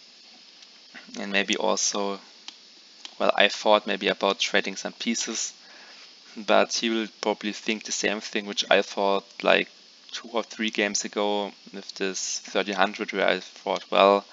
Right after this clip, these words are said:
I'm probably better at the end game, so I will win." Okay, but he, I think he has no, uh, uh, intentions to, to just trade my pieces. He will now try to mate me on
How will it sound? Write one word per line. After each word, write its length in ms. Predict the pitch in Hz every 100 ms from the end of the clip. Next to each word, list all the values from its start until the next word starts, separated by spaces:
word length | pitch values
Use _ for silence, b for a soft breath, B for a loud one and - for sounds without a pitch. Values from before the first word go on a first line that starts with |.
| B B B
I'm 180 | - 95
probably 360 | 95 110 104 98
better 280 | - 90 98
at 100 | 95
the 160 | 98
end 180 | 87 98
game, 300 | - 98 95
so 160 | 92 95
I 100 | 92
will 160 | 90
win." 300 | 85 101 120 117 - - - - - - - - - - - - 156
Okay, 380 | 117 101 - 101
but 180 | 98
he, 220 | - 110 110
I 200 | - 113
think 280 | - 113
he 60 | -
has 160 | 101 -
no, 160 | 101
uh, 160 | 90 98 - -
uh, 680 | 104 98 98 95 - - 92
intentions 840 | 90 92 92 101 101 - 92 -
to, 240 | - 95 92 - -
to 280 | - 98 95 95 - B B B B -
just 460 | - - 98 - -
trade 460 | - 98 92 95 - - - - - - - - - - - - -
my 300 | 101 98 95
pieces. 600 | - 107 101 - 120 - - - - - -
He 180 | 107 101
will 120 | 101
now 220 | 98 98
try 320 | - - 101
to 180 | 98 101
mate 320 | 98 95 101
me 140 | 120 107
on 220 | 104 95